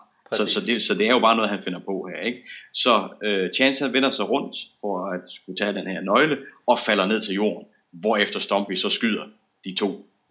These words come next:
Speaker 1: øh, banditter.
Speaker 2: Ja.
Speaker 1: En, øh, en tredje kommer springende ind, men, øh, Colorado, han, øh, dukker frem bag Stumpy og skyder ham. Han slår ham ikke ihjel, men han sårer ham.
Speaker 2: Ja.
Speaker 1: Chance, han løber selvfølgelig nu tilbage til hotellet, og Colorado, han løber med.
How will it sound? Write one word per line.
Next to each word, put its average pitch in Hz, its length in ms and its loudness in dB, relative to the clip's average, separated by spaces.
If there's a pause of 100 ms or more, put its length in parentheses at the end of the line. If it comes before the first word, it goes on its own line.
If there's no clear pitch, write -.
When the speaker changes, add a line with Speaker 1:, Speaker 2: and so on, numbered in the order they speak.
(100)
Speaker 1:
øh, 90 360 -6
banditter. 90 360 0 (340)
Speaker 2:
Ja. 98 60 -2 (260)
Speaker 1:
En, 120 180 8
øh, 104 360 6
en 127 140 6
tredje 156 320 6
kommer 113 220 0
springende 127 420 2
ind, 135 200 4 (240)
men, 104 260 2
øh, 92 140 2
Colorado, 104 540 4
han, 107 260 -2
øh, 95 300 -2 (140)
dukker 98 200 -2
frem 113 220 0 (200)
bag 110 340 0 (280)
Stumpy 131 400 2 (220)
og 107 120 -2
skyder 131 260 4
ham. - 140 -12 (200)
Han 92 100 -8
slår 110 160 0
ham 110 100 2
ikke 123 100 2
ihjel, 104 180 2
men 95 120 -2
han 92 120 -6
sårer 90 240 -4
ham. - 80 -16 (180)
Speaker 2:
Ja. 101 80 -6 (300)
Speaker 1:
Chance, 139 240 2
han 139 80 4
løber 107 380 4
selvfølgelig 110 480 -2
nu 113 100 -2
tilbage 98 320 0
til 98 100 -4
hotellet, 131 460 2 (180)
og 95 140 -4
Colorado, 98 420 4
han 95 120 -2
løber 92 200 0
med. 90 160 -6